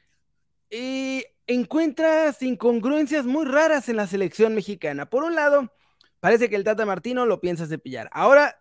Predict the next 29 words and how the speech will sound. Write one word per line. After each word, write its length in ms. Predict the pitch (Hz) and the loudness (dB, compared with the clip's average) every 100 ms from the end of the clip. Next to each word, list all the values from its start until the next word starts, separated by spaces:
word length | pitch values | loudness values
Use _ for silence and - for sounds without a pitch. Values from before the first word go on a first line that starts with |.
| _ | _
cada 260 | 202 247 240 | 0 4 4
vez 120 | 240 | 4
le 80 | 214 | 2
está 180 | 226 | 0
poniendo 300 | 208 220 220 | 0 0 0
la 100 | 208 | 0
situación 460 | 175 165 160 190 202 | -2 -6 -4 -4 -6
más 380 | 180 175 202 180 | -6 -2 -2 -2
difícil 440 | 202 185 208 190 160 | -4 -6 -6 -8 -8
porque 260 | 151 135 | -10 -10
Santiago 360 | 139 131 170 175 | -12 -6 -4 -4
Jiménez 360 | 175 190 180 | -4 -6 -6
sigue 200 | - 185 | -6 -2
haciendo 320 | 175 165 185 190 | -2 -2 -4 -2
goles, 240 | 208 202 | -2 -4
mientras 320 | 180 156 151 | -6 -6 -10
que 100 | 151 | -12
Funes 280 | 139 160 190 | -12 -8 -6
Mori 320 | 240 233 220 _ _ _ | -4 -4 -6 _ _ _
sigue 280 | 233 269 | -4 -2
sin 140 | 226 214 | -2 -4
estar 260 | - 214 | 0 2
al 120 | 208 190 | 2 0
cien 180 | 214 | -2
por 180 | 220 247 | -2 -2
ciento 420 | 277 262 233 226 - _ _ | 0 -2 -2 -6 -8 _ _
y 60 | 131 | -6
además, 440 | 135 170 208 - _ _ _ _ - | -4 0 -2 -2 _ _ _ _ -14
eh, 540 | 123 123 117 107 | -10 -10 -10 -12